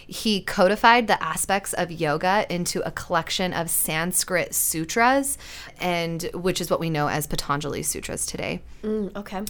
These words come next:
Speaker 1: And he placed great importance on the Sutra of Ahimsa. And Ahimsa in Sanskrit translates to non-harm or non-violence.
Speaker 2: Okay.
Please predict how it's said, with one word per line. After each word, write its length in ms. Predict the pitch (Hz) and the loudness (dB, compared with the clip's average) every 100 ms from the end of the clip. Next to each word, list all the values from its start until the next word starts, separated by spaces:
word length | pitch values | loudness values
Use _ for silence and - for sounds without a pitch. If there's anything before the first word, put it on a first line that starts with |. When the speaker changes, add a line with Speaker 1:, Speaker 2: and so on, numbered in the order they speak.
| - | -2
Speaker 1:
And 300 | 196 175 165 | 0 0 -2
he 380 | - - 220 254 | -6 -6 -2 -4
placed 580 | - 277 262 240 - 175 | -2 0 0 -2 -8 -8
great 380 | 175 175 180 | -4 -2 -2
importance 840 | 196 190 180 156 - 180 165 156 - | -2 -2 -2 -2 -2 -2 -2 -2 -2
on 280 | 156 156 156 | 0 0 0
the 120 | 156 | 0
Sutra 720 | 147 - 156 151 160 151 147 156 - - - - | 0 0 0 0 2 4 2 -2 -12 -14 -6 2
of 220 | 170 160 | 2 2
Ahimsa. 920 | 156 147 - 147 147 - 62 87 175 - - - | 0 0 -2 0 2 2 2 2 -2 -8 -14 -4
And 200 | 170 175 | -2 0
Ahimsa 600 | 175 160 202 220 254 247 | 0 0 0 2 4 4
in 100 | 185 | 2
Sanskrit 680 | 175 156 156 - 165 151 - | 0 -2 -2 -2 0 0 0
translates 840 | - 156 147 - 151 151 - - | -2 0 -2 -2 0 0 0 -4
to 480 | - - 165 151 151 - | -2 -2 0 2 0 0
non-harm 1300 | 156 156 151 147 147 151 151 - - 143 - 160 220 | -4 -2 0 2 2 0 -6 -8 0 0 0 0 0
or 160 | - 160 | 0 0
non-violence. 1080 | 156 147 135 143 139 - - 151 156 - 208 | 2 4 4 2 0 -2 -2 -2 -4 -2 2
Speaker 2:
Okay. 380 | 202 202 175 | 2 2 0